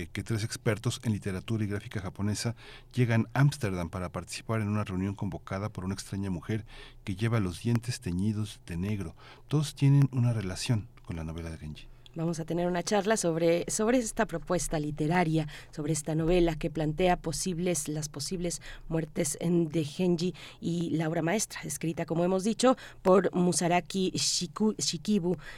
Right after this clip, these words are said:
Speaker 2: Y nos acompaña el autor, Vicente Errasti, narrador, traductor, ensayista y editor.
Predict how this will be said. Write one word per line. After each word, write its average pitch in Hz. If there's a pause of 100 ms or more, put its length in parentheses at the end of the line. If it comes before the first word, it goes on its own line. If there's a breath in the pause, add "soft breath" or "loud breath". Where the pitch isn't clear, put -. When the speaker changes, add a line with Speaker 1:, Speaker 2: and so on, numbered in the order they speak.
Speaker 2:
Y 180
nos 196
acompaña 220
el 180
autor, 175 (140)
Vicente 160
Errasti, 143
narrador, 165
traductor, 165 (260 loud breath)
ensayista 165
y 170
editor. 160